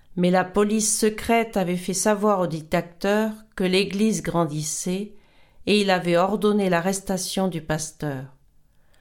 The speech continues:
Joshua savait que les prisonniers étaient torturés avant leur exécution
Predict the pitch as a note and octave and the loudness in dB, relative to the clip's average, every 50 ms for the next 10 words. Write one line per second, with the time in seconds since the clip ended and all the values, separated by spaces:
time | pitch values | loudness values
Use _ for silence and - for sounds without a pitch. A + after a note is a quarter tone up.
0 | _ _ - _ _ - - F#3 E3 G#3+ A#3+ A#3+ A#3+ - - A#3+ A#3+ A#3 A3+ A#3 | _ _ -20 _ _ -16 -10 -2 0 2 2 2 0 -2 0 2 2 4 2 2
1 | A#3+ A#3 - - - A#3+ A3+ G3+ A#3 A#3+ A#3 A#3 G#3+ G#3 G3+ G3+ - - B3 A#3+ | 0 -2 -2 -2 -2 -2 0 0 0 0 0 0 0 0 0 -2 -4 -2 -2 0
2 | G#3+ A3 A3 G#3+ G#3+ G#3+ G#3+ G#3 G3+ G3 G3 F3+ F3+ F3+ - A3 G#3+ - - - | 2 2 2 2 4 2 2 2 0 0 -2 -4 -4 -2 -2 -2 -2 -4 -6 -4
3 | G#3+ A3 G#3 G#3+ G#3 G#3 G#3 G#3 - - - F3+ E3+ E3 E3 F3 E3+ E3+ D#3+ E3 | -2 -2 -2 0 -2 -2 -2 -2 -4 -4 -4 -4 -4 -2 0 0 0 0 0 -2
4 | F3 F3 - - F3 F3 - E3 D#3+ D#3 - - - E3 E3+ F3+ F#3 F3+ | -4 -4 -4 -6 -6 -6 -8 -10 -10 -10 -10 -8 -6 -6 -6 -6 -8 -10